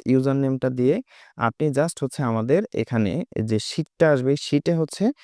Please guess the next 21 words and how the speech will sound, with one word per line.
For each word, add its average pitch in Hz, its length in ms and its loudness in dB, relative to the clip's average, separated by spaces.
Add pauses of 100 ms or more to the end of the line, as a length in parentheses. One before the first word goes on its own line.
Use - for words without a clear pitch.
(320)
আপনার 139 400 2 (280)
ফর্মটা 135 420 6
ফিল 147 240 4
আপ 127 120 4
করে 98 180 0
দিবেন, 95 340 -4
ঠিক 175 140 -2
আছে? 165 200 -4 (480)
কিভাবে 143 260 4
ফর্মটা 156 300 0
ফিল 147 180 -2
আপ 143 120 0
করবেন 135 240 0
আমি, 123 340 0 (140)
আ, - 40 -6 (220)
একটু - 200 -4
দেখাই। 107 420 0 (520)
প্রথমত 160 460 2 (240)
আপনার 135 320 -2
হচ্ছে 139 220 -4
আপনাদের 127 340 0